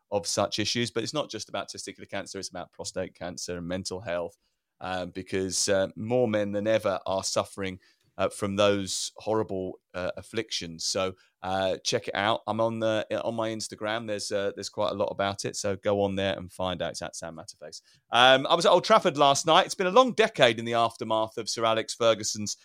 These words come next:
retirement, but in that period, I suppose there's been quite a few defining moments, usually due to an abject, abysmal performance, and this was one of them. Um,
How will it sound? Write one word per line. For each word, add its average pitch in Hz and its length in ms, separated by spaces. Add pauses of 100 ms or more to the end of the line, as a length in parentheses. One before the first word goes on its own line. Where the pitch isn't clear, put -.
(160)
retirement, 113 560
but 143 80
in 202 140
that 151 200
period, 123 320 (220)
I 139 80
suppose 156 260
there's 147 160
been 147 140
quite 165 180
a - 60
few 143 160
defining 135 680
moments, 123 440
usually 131 560 (280)
due 147 140
to 131 160
an 123 60
abject, 131 480
abysmal 117 420
performance, 104 560
and 113 160
this - 280 (640)
was 107 160
one 117 200
of 101 100
them. 101 220 (200)
Um, 123 220